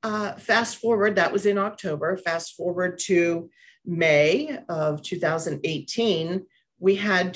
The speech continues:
to sneak her into Pittsburgh for testing because the,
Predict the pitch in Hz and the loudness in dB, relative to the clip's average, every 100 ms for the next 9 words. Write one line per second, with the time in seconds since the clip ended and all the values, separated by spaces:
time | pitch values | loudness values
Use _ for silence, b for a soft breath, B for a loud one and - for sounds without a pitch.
0 | - 160 160 160 - - - 190 208 208 | -2 -2 -2 -6 -6 -8 -2 0 0 -2
1 | - 170 - 185 185 185 - 160 143 208 | -4 -2 -2 -2 0 -2 -2 -6 0 0
2 | 202 - 151 147 160 - b b b _ | 0 -2 0 0 -2 -12 b b b _
3 | - 151 143 - 233 - 143 151 - - | 0 0 0 0 0 0 -2 -2 -4 -2
4 | 165 - 170 - | -2 0 -2 -2